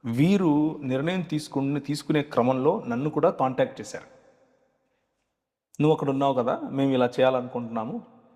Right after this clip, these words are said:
ఇలా చేస్తున్నాము, మనం కలిసి పనిచేద్దామా?" అని అడిగారు. అడిగినప్పుడు నేను సమ్మతించాను.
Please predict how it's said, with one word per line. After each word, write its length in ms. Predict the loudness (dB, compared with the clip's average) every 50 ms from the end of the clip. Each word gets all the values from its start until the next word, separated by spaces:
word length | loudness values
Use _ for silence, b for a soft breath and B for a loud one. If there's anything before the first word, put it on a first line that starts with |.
| _ 0 2
ఇలా 160 | 4 4 4 2 -2 -4
చేస్తున్నాము, 640 | -6 -6 -6 -8 -6 -6 -6 -6 -6 -8 -10 -12 -16 -20 -20 -20 _ _ _ _ _ _ _ _ _ _ _ 0
మనం 240 | 2 2 4 2 0
కలిసి 320 | 2 2 2 2 0 -2
పనిచేద్దామా?" 720 | 0 0 0 2 0 0 0 0 -6 -4 -2 -4 -4 -4 -4
అని 120 | -4 -2 -2
అడిగారు. 360 | -2 -2 0 -2 -2 -2 -2 -10 -20 -20 -20 -20 -20 -20 _ _ -20 _ _ _ _ _ _ _ _ _ _ _ _ 0
అడిగినప్పుడు 560 | 2 2 2 2 0 -4 -4 -4 -4 -4 -4 -4
నేను 300 | 0 2 2 4 4 2
సమ్మతించాను. 600 | 2 2 0 0 0 -4 -8 -12 -12 -14 -16 -18